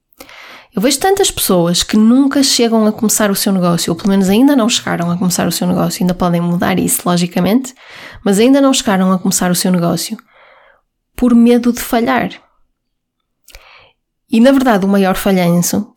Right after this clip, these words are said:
é nem sequer começar, é nem sequer fazer. Ou outras que já começaram o seu negócio, mas não tentam isto, não experimentam aquilo, não vão por este caminho, nem por aquele,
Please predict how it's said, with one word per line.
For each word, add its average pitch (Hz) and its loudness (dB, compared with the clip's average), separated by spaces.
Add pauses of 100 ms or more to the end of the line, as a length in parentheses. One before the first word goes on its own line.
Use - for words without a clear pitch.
é 220 0
nem 220 2
sequer 202 -2
começar, - -4 (720)
é 202 0
nem 208 2
sequer 208 -2
fazer. 190 -2 (1600)
Ou 214 4
outras 240 2
que - -6
já 214 0
começaram 208 0
o 196 0
seu 196 0
negócio, 180 -2 (420)
mas 208 2
não 214 2
tentam 208 0
isto, 202 0
não 196 2
experimentam 185 0
aquilo, 185 0
não 175 0
vão 185 0
por - -4
este - -2
caminho, 185 2
nem 175 2
por 170 -4
aquele, 226 0